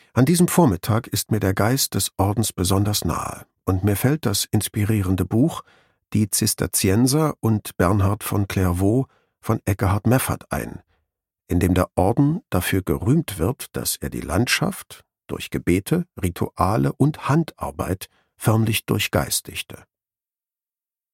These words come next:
Heute ist in der Umgebung der Zisterzienserklöster von durchgeistigter Landschaft leider nicht mehr viel übrig. Denn Landschaft, Böden, Tiere und Pflanzen werden fast ausschließlich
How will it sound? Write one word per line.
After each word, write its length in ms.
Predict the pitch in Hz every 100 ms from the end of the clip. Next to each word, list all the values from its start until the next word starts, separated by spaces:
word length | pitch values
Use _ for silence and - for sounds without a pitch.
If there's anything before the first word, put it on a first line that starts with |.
| _ _ _ -
Heute 480 | 92 104 160 185 -
ist 260 | - 113 -
in 140 | - 117
der 220 | 107 -
Umgebung 560 | 90 92 135 131 82 67
der 160 | 65
Zisterzienserklöster 1300 | - - - 85 104 104 110 107 107 117 - - 131 -
von 400 | - 101 92 -
durchgeistigter 1000 | - 82 78 - 95 156 - - - -
Landschaft 560 | 73 76 98 - 60 -
leider 240 | 87 90 90
nicht 260 | 87 -
mehr 120 | 92
viel 160 | 90 107
übrig. 640 | - 87 - - - - - _ _ _
Denn 120 | -
Landschaft, 460 | 92 135 156 160 -
Böden, 420 | 107 113 123 135
Tiere 340 | - 120 117 117
und 220 | 107 101
Pflanzen 480 | 92 85 92 117 101
werden 180 | 95 101
fast 320 | - 92 - -
ausschließlich 800 | 92 - - 104 - 101 98